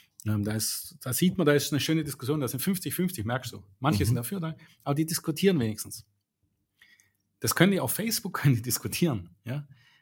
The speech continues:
Speaker 1: Aber hier draußen können sie nicht diskutieren und herkommen und ganz normal sagen, „Komm, machen wir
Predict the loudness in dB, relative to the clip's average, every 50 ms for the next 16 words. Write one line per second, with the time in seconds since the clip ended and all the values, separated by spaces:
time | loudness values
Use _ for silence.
0 | _ -8 -4 -2 0 2 2 2 0 0 0 0 0 0 0 0 -2 -4 -4 -4
1 | -4 -4 -4 -2 -2 -2 -2 -2 -6 -12 -8 -4 -2 0 0 2 2 2 2 0
2 | 0 0 0 0 0 0 -2 -4 -4 -4 -2 -2 -2 -2 -2 -4 -4 -4 -6 -4
3 | -6 -6 -6 -6 -10 -10 -6 -4 -4 -2 -2 -2 -2 -2 -4 -6 -6 -10